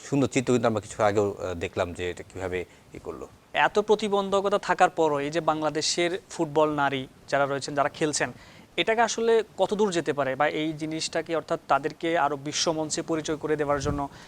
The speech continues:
Speaker 2: বিশ্বমঞ্চে আরো মেলে ধরার জন্য কি করা দরকার, বা এটা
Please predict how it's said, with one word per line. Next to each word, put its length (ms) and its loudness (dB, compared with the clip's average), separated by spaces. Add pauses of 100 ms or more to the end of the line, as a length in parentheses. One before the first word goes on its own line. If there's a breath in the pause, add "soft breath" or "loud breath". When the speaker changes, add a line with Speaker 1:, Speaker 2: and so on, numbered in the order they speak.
(160 loud breath)
Speaker 2:
বিশ্বমঞ্চে 640 0
আরো 300 4
মেলে 240 0
ধরার 280 2
জন্য 300 -2 (440 loud breath)
কি 120 -2
করা 180 8
দরকার, 260 0
বা 100 -2
এটা 100 -6